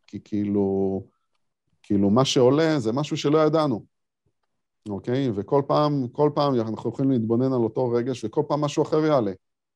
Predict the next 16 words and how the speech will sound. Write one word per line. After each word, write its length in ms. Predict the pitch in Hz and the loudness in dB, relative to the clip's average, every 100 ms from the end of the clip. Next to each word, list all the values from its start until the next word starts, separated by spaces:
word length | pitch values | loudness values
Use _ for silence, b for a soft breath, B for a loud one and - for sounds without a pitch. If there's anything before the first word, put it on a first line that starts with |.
| _ _ _ | _ _ _
עוד 180 | - 131 | -4 0
איזה 160 | 147 139 | 2 2
אינפורמציה, 720 | 131 120 113 101 101 98 95 | 0 -2 -4 -2 -4 -4 -2
עוד 180 | 101 139 | -2 0
איזה 200 | 127 120 | -2 -4
משהו, 360 | 104 101 - | -4 -6 -6
עוד 160 | 104 123 | -6 -4
איזה 200 | 135 110 | -2 -4
זה, 120 | 104 98 | -4 -6
וככה, 460 | 92 - 131 143 131 131 _ _ _ _ _ _ - | -6 -8 -2 0 0 -4 _ _ _ _ _ _ -6
ככה 220 | 117 123 | 0 2
אנחנו 280 | 104 113 101 | 2 2 2
בונים 340 | 101 110 110 | 4 2 2
את 120 | 98 | 0
הדבר 400 | 98 95 95 98 | -4 -4 -4 -2
הזה, 220 | 95 92 | -4 -6